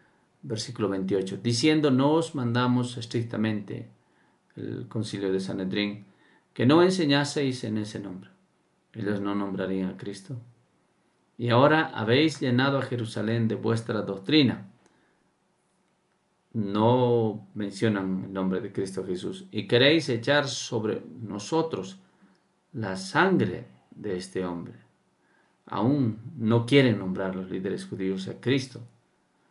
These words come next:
Están determinados a no hacerlos porque les causa mucha ofensa.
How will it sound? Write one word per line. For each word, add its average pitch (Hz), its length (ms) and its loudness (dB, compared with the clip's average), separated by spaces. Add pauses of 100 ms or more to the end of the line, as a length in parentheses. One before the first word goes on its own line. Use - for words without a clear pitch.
(120)
Están 107 280 -4
determinados 98 680 -4
a 98 60 -10
no 95 100 -4
hacerlos 95 460 -8
porque 110 280 -10
les 98 140 -6
causa 117 360 -2
mucha 120 420 -2
ofensa. 95 480 -8